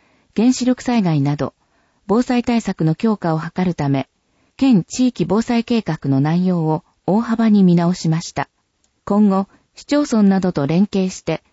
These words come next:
さらに地域の実態に即した防災対策の推進を図るとともに、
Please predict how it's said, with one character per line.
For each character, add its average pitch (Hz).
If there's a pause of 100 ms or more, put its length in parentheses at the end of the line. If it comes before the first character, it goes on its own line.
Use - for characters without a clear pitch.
(240)
さ -
ら 269
に 175
地 269
域 240
の 165
実 160
態 233
に 226
即 247
し -
た 156
防 196
災 233
対 233
策 -
の 143
推 208
進 196
を 190
図 196
る 190
と 147
と -
も 151
に、 139